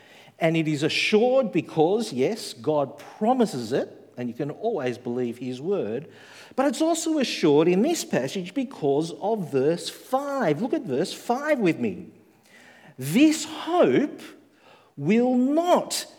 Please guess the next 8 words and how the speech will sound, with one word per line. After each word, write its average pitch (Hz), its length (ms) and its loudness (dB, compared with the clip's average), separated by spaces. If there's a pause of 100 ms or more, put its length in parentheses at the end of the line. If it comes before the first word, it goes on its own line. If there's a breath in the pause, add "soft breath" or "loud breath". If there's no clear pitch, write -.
(140)
disappoint 233 1040 0
us." - 540 -8 (1300 loud breath)
It 214 80 0
will 254 220 -2
not 285 360 0
disappoint 214 580 2
us 175 200 0
because 175 720 2